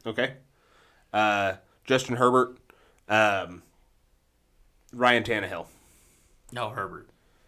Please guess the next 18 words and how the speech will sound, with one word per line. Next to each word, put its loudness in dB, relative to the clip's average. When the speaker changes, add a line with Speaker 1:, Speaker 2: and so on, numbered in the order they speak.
Speaker 1:
Uh, -4
Speaker 2:
Tannehill's -10
done. -10
Speaker 1:
Um, -4
Herbert 2
or 0
Howell? -2
Speaker 2:
Herbs. -10
Speaker 1:
Herbert -4
or 0
Ritter? 0
Speaker 2:
Herbs. -18
Speaker 1:
Uh, 2
Herbert -2
or -2
Kirk? -2
Speaker 2:
Herbs. -14
Speaker 1:
Okay. -10